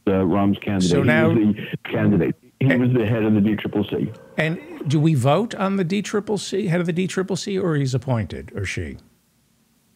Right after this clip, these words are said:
Speaker 1: Yeah. So, uh, <laughs> we'll, we'll know. We'll know very soon. So it, it's, it varies.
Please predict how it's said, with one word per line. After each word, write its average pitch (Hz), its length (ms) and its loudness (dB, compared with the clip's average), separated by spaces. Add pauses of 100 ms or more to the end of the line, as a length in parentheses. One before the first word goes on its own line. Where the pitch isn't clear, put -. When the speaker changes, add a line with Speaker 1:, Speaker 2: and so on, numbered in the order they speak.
(440)
Speaker 1:
Yeah. - 260 2 (340)
So, 165 360 -2
uh, 143 1040 -2 (320)
<laughs> - 20 -20
we'll, 151 220 2
we'll 180 220 2
know. 202 240 2
We'll 156 220 2
know 175 220 2
very 165 280 2
soon. 101 360 0 (240)
So 165 220 -2
it, 170 80 -2
it's, 165 480 -4
it 156 120 0
varies. 139 500 0